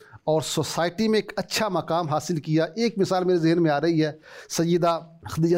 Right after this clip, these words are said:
الکبریٰ رضی اللہ تعالی عنہا، ہم مومنوں کی ماں ہیں اس لیے ہمیں ان سے عقیدت بھی ہے الحمدللہ، تو ان کا ذکر خیر، یعنی آپ بھی اس زمانے میں تھیں، لیکن آپ رضی اللہ تعالی عنہا مالدار بھی تھیں اور آپ کو اپنی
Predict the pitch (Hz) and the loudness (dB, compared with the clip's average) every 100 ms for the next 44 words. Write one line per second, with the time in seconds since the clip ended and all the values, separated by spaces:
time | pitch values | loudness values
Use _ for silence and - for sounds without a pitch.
0 | 175 160 214 202 220 156 147 143 131 135 | 2 0 0 0 2 2 2 2 2 0
1 | 127 123 123 127 120 123 127 127 - - | -2 -2 -2 0 0 0 -2 -4 -8 -20
2 | - 151 147 151 160 170 165 151 127 135 | -8 -4 0 2 4 2 2 2 2 2
3 | 165 156 151 - - - 151 151 156 143 | 0 -2 -4 -12 -18 -4 0 2 2 2
4 | 147 - 147 170 170 170 143 156 151 - | 0 2 0 0 -2 0 0 -2 -4 -18
5 | - 131 - 165 151 143 143 143 151 170 | -8 -6 -2 0 2 2 2 0 0 0
6 | 175 147 156 170 160 160 165 160 - - | 2 0 0 0 0 0 -2 -6 -18 -6
7 | 151 190 208 208 180 226 269 196 220 214 | 0 0 0 -2 -2 2 2 2 2 2
8 | 247 240 240 240 160 - - - _ _ | 2 0 2 2 2 -2 -18 -20 _ _
9 | - 156 175 214 - 170 202 262 247 196 | -6 -2 0 -2 -2 -2 0 0 0 2
10 | 196 175 160 185 165 180 165 139 156 165 | 4 4 2 0 -2 -2 0 0 0 -2
11 | 165 139 143 151 165 160 131 123 113 117 | -2 -2 0 0 -2 0 0 0 -2 -2
12 | 127 156 175 - 349 _ _ _ _ _ | -2 -2 -6 -6 -8 _ _ _ _ _
13 | _ - - 165 190 226 226 - 175 214 | _ -20 -8 0 2 0 -4 -2 0 0
14 | 220 - 240 190 - 220 | -2 -2 -2 -2 -2 -2